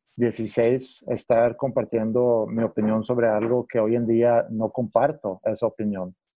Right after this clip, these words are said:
Eso es muy válido. Eso habla sobre un crecimiento, una, no sé, un desarrollo, una evolución de tu forma de pensar. Eh, eso siempre va a pasar,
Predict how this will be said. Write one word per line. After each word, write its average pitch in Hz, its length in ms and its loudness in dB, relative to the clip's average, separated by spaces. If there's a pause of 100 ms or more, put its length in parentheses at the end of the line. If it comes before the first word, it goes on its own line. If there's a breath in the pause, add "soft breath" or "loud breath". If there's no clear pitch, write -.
(600)
Eso 139 320 2
es 139 160 2
muy 147 160 0
válido. 120 600 0
Eso 139 340 0
habla 135 240 4
sobre 139 320 0
un 127 340 0
crecimiento, 120 800 -2
una, 120 640 0 (140)
no 117 180 -4
sé, 139 220 0
un 113 100 -4
desarrollo, 110 600 0
una 123 160 2
evolución 117 680 0
de 113 80 -4
tu - 140 -20
forma 113 240 -4
de 123 60 -2
pensar. 107 520 -2 (1300)
Eh, 117 480 0 (240)
eso 143 300 0
siempre 139 400 0
va 131 80 4
a 131 80 -12
pasar, 135 420 0